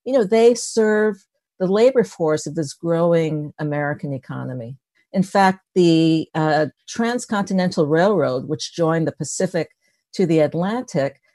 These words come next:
the whole western leg was really built by Chinese immigrant labor. And I think, like, ninety percent.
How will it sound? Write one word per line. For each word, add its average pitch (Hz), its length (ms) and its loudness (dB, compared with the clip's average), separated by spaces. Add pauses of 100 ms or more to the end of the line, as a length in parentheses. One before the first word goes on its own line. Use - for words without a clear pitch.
(180)
the 170 180 4
whole 170 720 6
western 196 520 2
leg 135 460 0
was 156 360 -2
really 262 320 2
built 143 400 0 (160)
by 139 320 0
Chinese 143 600 -4
immigrant 143 480 -6 (120)
labor. 135 480 -4 (360)
And 160 160 -2
I 160 60 2
think, 254 200 -2
like, 170 220 0
ninety 180 460 0
percent. 156 640 -6